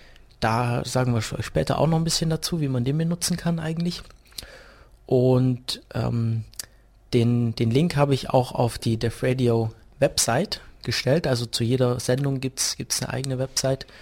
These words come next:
Und die, ähm, ja, die Domain von unserer Sendung ist devradio punkt de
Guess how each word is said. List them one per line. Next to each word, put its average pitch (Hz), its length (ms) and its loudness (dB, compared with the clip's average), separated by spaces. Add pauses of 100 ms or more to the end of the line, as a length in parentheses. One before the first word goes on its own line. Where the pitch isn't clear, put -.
(680)
Und 117 480 2 (260)
die, 113 540 0 (180)
ähm, 107 460 -4 (720)
ja, 110 100 0
die 113 100 -2
Domain 117 380 2
von 139 220 0
unserer 123 640 0
Sendung 127 420 -2
ist - 500 -2
devradio 123 640 2
punkt - 580 -4
de 135 300 0